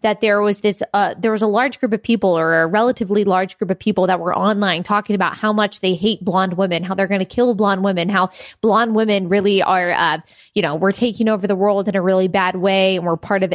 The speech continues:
every horrible conspiracy theory, and that there are these people that go out and they're going to kill blonde women. Wherever blonde women are, they're going to kill them. I would be really scared. E-, even if it happened across the country, even if I didn't know the blonde woman that was killed, if I knew that she was part of this,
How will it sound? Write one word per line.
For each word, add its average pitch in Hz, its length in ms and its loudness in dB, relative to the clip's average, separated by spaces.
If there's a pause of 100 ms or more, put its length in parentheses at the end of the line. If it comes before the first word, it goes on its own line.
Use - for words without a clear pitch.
every 202 500 2
horrible 196 440 0
conspiracy 202 600 0
theory, 196 440 2
and 190 80 0
that 190 140 -2
there 190 160 4
are 190 40 2
these 190 220 -4
people 277 320 2
that 175 200 -4
go 240 220 2
out 285 320 0
and 214 140 0
they're 220 80 0
going 233 240 2
to 196 80 -4
kill 277 260 2
blonde 233 380 0
women. 175 280 -2
Wherever 214 320 2
blonde 233 380 0
women 240 220 2
are, 285 240 2 (260)
they're 226 140 0
going 247 160 2
to 220 80 -4
kill 269 240 0
them. 175 220 -2 (340)
I 320 140 2
would 320 160 0
be 311 120 4
really 240 540 2
scared. - 500 -4 (540)
E-, 277 160 2
even 285 240 2
if 320 80 0
it 339 100 2
happened 294 280 0
across 269 300 -4
the - 80 -12
country, 226 340 0
even 247 260 0
if 254 80 -4
I 240 120 0
didn't 208 300 -4
know 262 480 2
the 202 160 -2
blonde 226 320 0
woman 226 220 2
that 233 100 0
was 226 140 -4
killed, 202 240 2
if 190 100 -6
I 202 100 0
knew 233 380 4
that 240 140 -2
she 226 160 -2
was 202 140 2
part 226 260 -2
of 190 140 -2
this, 202 180 0